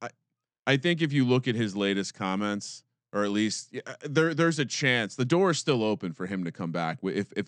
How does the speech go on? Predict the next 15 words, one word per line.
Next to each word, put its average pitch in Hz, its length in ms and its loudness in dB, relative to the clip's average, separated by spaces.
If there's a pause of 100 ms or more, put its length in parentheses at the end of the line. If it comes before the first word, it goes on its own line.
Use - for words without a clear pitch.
(120)
Watson 107 420 0
gets 95 180 -4
suspended 82 380 -8
for 67 140 -12
a 65 60 -10
year. 55 260 -16 (440)
I, 113 460 0
I, 113 120 0
I 113 40 2
believe, 90 400 -6
but 151 120 4
if 185 120 -2
not, 233 280 2
it's 175 120 -4
Brissett. 185 420 0